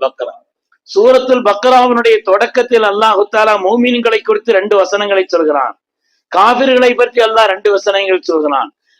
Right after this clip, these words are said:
அடுத்து முனாஃபிகீன்களை பற்றி பதிமூணு வசனங்கள் சொல்கிறான். முனாஃபிகீன்களை குறித்து எச்சரிக்கையா நடந்து கொள்ள வேண்டிய நிலை குறித்து பதிமூன்று வசனங்களில் அல்லாஹு தஆலா சொல்கிறான்.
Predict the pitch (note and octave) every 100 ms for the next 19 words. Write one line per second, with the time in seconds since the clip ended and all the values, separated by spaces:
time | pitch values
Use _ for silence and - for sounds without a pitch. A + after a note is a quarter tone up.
0 | - F3+ G#3 G#3+ F3+ G3 B3 C4 C4 C4
1 | A#3+ A#3 A3+ A3 A3+ B3+ - F#3+ A#3+ C4+
2 | C#4 C#4 C#4 B3+ A3 A3+ B3+ B3+ A#3+ -
3 | D3+ - - _ - _ _ _ _ _
4 | _ - D#3+ A3+ F#3+ G#3+ G#3 G3+ F#3+ F3+
5 | E3+ F#3+ A3 - F3 D#3 A3+ A3+ A#3+ G3
6 | F3+ D#3+ G3 F#3+ F#3 F3+ F3 E3 D#3+ F#3
7 | D#3+ E3+ E3+ A3 A#3 F#3 C#3 - _ _
8 | - E3+ F#3+ B3 C#4+ D#4 D#4 C#4 A#3 G#3+
9 | B3+ B3+ A#3+ A#3+ G#3+ G3+ G3+ F3+ F3+ E3+
10 | F3 E3 B2 A2 -